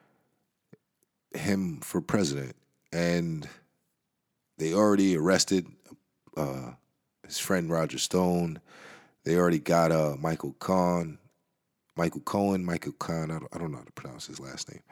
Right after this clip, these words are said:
They already have him as well too. So it's, uh, <laughs> they're already looking at his, uh, what is it? The Trump Foundation. They're looking at the Trump Foundation. Uh,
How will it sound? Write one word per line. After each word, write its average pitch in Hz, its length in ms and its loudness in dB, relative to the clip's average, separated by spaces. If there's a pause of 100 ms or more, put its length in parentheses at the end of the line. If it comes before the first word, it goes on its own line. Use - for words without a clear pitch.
(380)
They 110 100 8
already 117 240 8
have 95 280 4
him 92 400 -2 (260)
as 80 200 0
well 80 380 0
too. - 380 2 (760)
So 120 680 8 (340)
it's, - 180 0
uh, 110 480 6 (1300)
<laughs> - 280 0 (440)
they're 127 180 8
already 101 200 10
looking 85 240 4
at 76 60 2
his, 73 200 -2 (280)
uh, 73 420 -4 (960)
what 110 120 4
is 131 140 4
it? - 180 0
The - 80 -2
Trump 90 320 0
Foundation. 101 720 2 (240)
They're 82 120 0
looking 82 260 0
at 78 160 -2 (380)
the - 80 -8
Trump 95 340 0
Foundation. 90 840 0 (1400)
Uh, 73 400 0